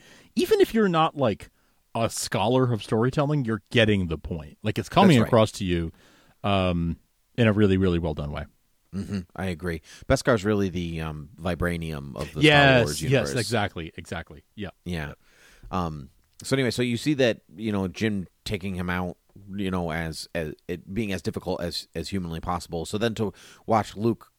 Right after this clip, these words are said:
Speaker 2: kinda come in and take them out like it's no big deal. Like, Qui-Gon and Obi-Wan had a harder time with droid decals and
Speaker 1: Yes.
Speaker 2: battle droids in Phantom Menace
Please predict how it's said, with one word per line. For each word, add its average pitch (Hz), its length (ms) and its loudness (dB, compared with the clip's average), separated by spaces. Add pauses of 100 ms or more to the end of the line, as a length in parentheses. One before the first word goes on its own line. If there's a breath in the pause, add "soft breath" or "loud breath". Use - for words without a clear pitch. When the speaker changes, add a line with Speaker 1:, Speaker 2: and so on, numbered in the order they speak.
Speaker 2:
kinda 104 200 -2
come 104 240 -6
in 104 280 -4
and 90 160 -10
take 107 160 -4
them 92 100 -6
out 107 160 -4
like 85 180 -6
it's 85 140 -10
no 101 100 -2
big 80 200 -6
deal. 80 360 -2 (240 soft breath)
Like, 107 140 -2
Qui-Gon 135 560 0 (140)
and 107 420 -4
Obi-Wan 104 520 0
had 101 260 -4
a - 20 0
harder 107 340 0
time 110 400 -4
with 87 400 -4
droid 110 420 2
decals 82 760 -6 (100)
and 92 320 -4
Speaker 1:
Yes. 127 320 6
Speaker 2:
battle 127 320 6
droids 87 480 -4
in 85 300 -8
Phantom 92 260 -4
Menace 98 460 -4